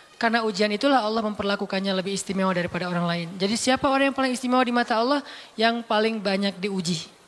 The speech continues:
Jadi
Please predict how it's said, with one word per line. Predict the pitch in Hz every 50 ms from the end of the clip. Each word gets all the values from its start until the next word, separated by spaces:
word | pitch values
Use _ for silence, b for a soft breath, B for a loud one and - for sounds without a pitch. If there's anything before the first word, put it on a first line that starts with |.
| - - - - - - - - - - - - - - - - - - - - - - - - - - - - - - - - - - - - - - - - - - - - _ _ _ -
Jadi | - - 175